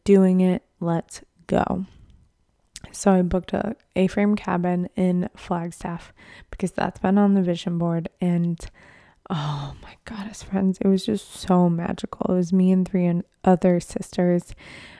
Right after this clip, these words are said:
And I'm so grateful that they created the space to come out. And we just went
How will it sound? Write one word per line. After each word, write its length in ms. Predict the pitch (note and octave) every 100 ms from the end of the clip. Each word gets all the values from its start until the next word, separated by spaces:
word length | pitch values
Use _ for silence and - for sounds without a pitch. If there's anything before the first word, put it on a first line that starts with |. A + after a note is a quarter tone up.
| -
And 120 | F#3+
I'm 60 | F3+
so 180 | F#3
grateful 380 | G3+ F#3 F3+ F#3+
that 260 | F3+ - - -
they 220 | F#3 F3+ E3+
created 480 | - F#3 F3+ E3+
the 80 | E3+
space 560 | - - - F#3+ F#3 -
to 120 | F#3
come 280 | - F3 F3+ -
out. 420 | G#3 G3+ C4+ - - - - - - - -
And 420 | F3+ E3+ E3 E3+
we 180 | - F3
just 260 | G3+ G3 -
went 500 | F3 F3 F3 G3+